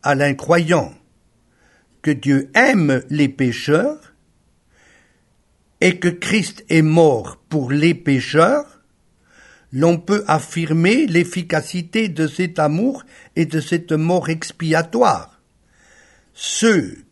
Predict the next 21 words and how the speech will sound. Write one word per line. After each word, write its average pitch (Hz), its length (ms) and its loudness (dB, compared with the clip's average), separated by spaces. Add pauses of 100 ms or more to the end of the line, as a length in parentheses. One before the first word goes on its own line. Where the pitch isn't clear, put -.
(200)
que 160 80 0
le 156 180 0
Sauveur 143 580 0
a 127 300 -6
aimés 165 580 0 (1000)
et 160 120 2
pour 165 260 -4
lesquels 160 440 0
il 156 180 2
a 143 100 4
donné 143 360 0
sa 131 240 -2
vie 208 360 -2 (200)
seront 185 600 -2
sauvés. 165 920 -2 (640)
Cet 151 360 -4
amour 165 400 0
se - 140 -4
révèle 143 560 0 (260)
pleinement 180 680 2
efficace. 180 920 -4